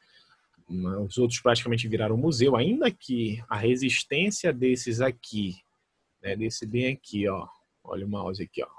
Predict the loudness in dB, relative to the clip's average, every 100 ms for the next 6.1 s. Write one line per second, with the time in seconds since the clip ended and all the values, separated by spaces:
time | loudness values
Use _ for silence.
0 | _ -6 -2 0 0 0 -4 -2 0 2
1 | 4 4 2 -2 -2 2 2 4 2 4
2 | 0 0 -2 0 -2 -2 -2 0 -2 -4
3 | 0 4 4 4 4 0 -2 2 8 8
4 | 8 2 -2 -2 -6 -4 -2 0 2 2
5 | 2 0 0 -2 0 0 0 -4 -6 -14